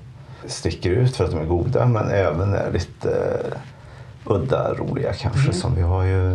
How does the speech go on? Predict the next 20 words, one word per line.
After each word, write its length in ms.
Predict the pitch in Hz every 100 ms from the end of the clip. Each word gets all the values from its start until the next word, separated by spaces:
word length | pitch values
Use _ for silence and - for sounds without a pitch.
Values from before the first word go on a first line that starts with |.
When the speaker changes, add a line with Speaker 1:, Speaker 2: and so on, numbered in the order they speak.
| 90
Speaker 1:
en 100 | 87
jättefin, 840 | 87 85 - - - 82 85 87
eh, 180 | 87 85 - - - - -
utöver 320 | - - 78 80
våra 320 | 85 85 85
brie-varianter 640 | 82 82 80 80 80 90
som 140 | - 101
jag 120 | 101
nämnt 280 | 95 92 101
lite 180 | 92 -
tidigare, 340 | 95 92 95
så 160 | - 90
har 200 | 87 82
vi 140 | 82
en 160 | 85 85
som 140 | 98
vi 60 | 90
kallar 220 | 87 87
för 240 | - 90
krondill. 720 | 85 90 85 80 82 90 120